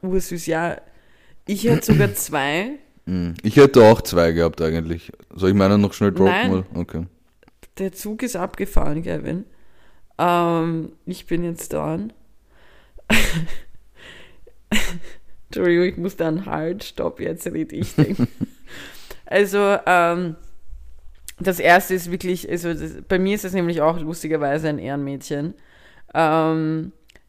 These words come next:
Speaker 1: es ist, äh, es handelt sich um ein neunjähriges Mädchen aus, aus, äh, aus der U K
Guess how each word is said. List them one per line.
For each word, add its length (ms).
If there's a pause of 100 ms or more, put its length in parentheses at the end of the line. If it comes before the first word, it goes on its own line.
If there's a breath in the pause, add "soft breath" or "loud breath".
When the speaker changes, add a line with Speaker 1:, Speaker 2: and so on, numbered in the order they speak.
(120)
Speaker 1:
es 380
ist, 400
äh, 240
es 160
handelt 340
sich 220
um 100
ein 120
neunjähriges 640
Mädchen 360
aus, 600
aus, 580
äh, 760 (160)
aus 180
der 180
U 100
K 340